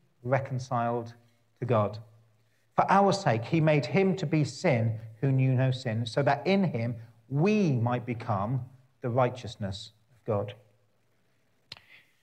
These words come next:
In Christ, you and I are now a new creation, reconciled to God. Reconciled to God.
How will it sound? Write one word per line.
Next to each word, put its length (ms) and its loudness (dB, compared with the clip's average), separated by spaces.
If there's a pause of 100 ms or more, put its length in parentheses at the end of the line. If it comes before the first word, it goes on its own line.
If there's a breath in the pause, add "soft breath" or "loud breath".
(160 loud breath)
In 160 2
Christ, 480 0
you 240 2
and 120 4
I 460 0 (320)
are 80 -2
now 540 -2
a 80 -8
new 280 -2
creation, 640 -6 (1300)
reconciled 1500 -2 (920)
to 40 -6
God. 300 -4 (720)
Reconciled 920 0
to 80 -8
God. 360 2